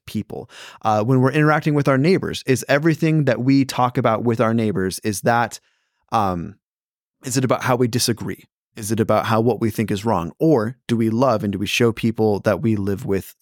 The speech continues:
or that we live around Jesus? Uh, and this is a theme in almost all of Paul's letters. He, he spends a portion talking about how important it is for,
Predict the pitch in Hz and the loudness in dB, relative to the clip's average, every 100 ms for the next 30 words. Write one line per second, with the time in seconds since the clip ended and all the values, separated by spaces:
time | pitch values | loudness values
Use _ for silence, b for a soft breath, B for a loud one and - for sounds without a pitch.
0 | - 104 101 107 101 101 110 98 92 92 | -2 0 0 0 -2 -2 0 0 0 -4
1 | - - 101 90 - - B B B - | -8 -4 -4 -4 -8 -12 B B B -4
2 | 110 101 131 156 202 196 185 180 175 139 | -2 2 2 4 4 2 2 2 4 2
3 | 120 127 196 269 - 113 135 107 - 110 | 2 2 4 2 2 0 2 0 -2 -2
4 | - 98 80 71 - 117 - 123 - - | 0 0 0 -6 -6 -6 0 0 0 0
5 | 127 123 117 - 117 107 101 95 110 104 | 0 0 -2 0 0 0 -2 -2 -2 -2
6 | - 110 101 95 - - 110 113 104 117 | -2 -2 0 -2 -2 -2 0 0 0 0
7 | 107 113 98 90 - - 113 101 | 0 0 0 -2 -4 -2 0 0